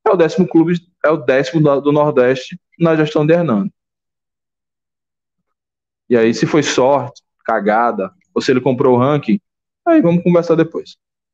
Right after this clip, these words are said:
No Fortaleza dá tudo certo porque eles mostram balancete para a torcida e tran-, transparência.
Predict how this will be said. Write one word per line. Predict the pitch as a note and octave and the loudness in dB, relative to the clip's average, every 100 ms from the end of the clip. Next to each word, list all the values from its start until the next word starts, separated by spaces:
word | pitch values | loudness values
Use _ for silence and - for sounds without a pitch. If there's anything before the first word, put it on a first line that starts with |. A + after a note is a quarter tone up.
| _ _ _ - | _ _ _ -6
No | |
Fortaleza | D3 G3 G3 F#3 F#3+ | -4 0 2 2 2
dá | F#3 F3+ | 0 0
tudo | - G3 | 0 0
certo | F3+ - F3+ | 2 0 -2
porque | - | -2
eles | F#3 F#3 | -2 2
mostram | E3 D#3 D#3+ F3+ | 2 2 0 0
balancete | D#3+ F3 E3+ - D3 | 2 0 0 0 0
para | D#3+ D3+ | 2 0
a | |
torcida | F#3 F3+ - C#3+ | 2 0 2 4
e | D3+ | 4
tran-, | - D#3+ G3 | 2 2 2
transparência. | G3 G3 - F#3+ C#3+ C3 C#3 - F#2+ | 2 0 0 0 0 0 -2 -2 -6